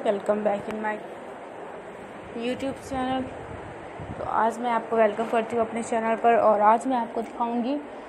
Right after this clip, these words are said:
बहुत ही खूबसूरत से खूबसूरत स्लीव्स के डिज़ाइन। अगर आप हमारी वीडियो को आखिर तक देखती हैं तो आपको हमारी वीडियो से आइडियाज़ मिलेंगे और बहुत ही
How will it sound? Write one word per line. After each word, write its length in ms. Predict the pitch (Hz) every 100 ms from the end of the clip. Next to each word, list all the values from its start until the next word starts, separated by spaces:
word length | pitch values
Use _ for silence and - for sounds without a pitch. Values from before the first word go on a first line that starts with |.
| - -
बहुत 420 | 214 214 214 247 269
ही 80 | 254
खूबसूरत 640 | - 226 - - 220 220
से 280 | - 240 233 226
खूबसूरत 680 | 214 180 - 247 240 233 - - -
स्लीव्स 560 | - - 262 254 - -
के 300 | - 269 269
डिज़ाइन। 360 | 214 202 190 185 - - - - -
अगर 200 | - 320
आप 160 | 330 311
हमारी 220 | 311 311
वीडियो 220 | 311 302
को 80 | 302
आखिर 260 | 277 247 277
तक 180 | 294 233
देखती 360 | 269 - 277 269
हैं 140 | 269
तो 80 | 262
आपको 260 | 220 - 240
हमारी 200 | 226 214
वीडियो 220 | 208 220
से 140 | 233
आइडियाज़ 440 | 214 202 202 240 247
मिलेंगे 300 | 262 269 269
और 180 | 220 -
बहुत 340 | 208 226 254
ही 120 | 311